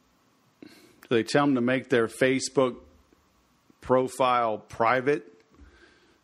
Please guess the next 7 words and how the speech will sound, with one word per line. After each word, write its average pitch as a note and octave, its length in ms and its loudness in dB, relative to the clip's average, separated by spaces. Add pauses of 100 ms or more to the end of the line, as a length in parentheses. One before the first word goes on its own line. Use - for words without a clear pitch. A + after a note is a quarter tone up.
(140)
so A#2+ 560 -2
everybody B2+ 460 -2
doesn't B2 320 -4
see B2+ 320 -2
their A#2 160 -2
political B2 560 -2
rants B2 680 -4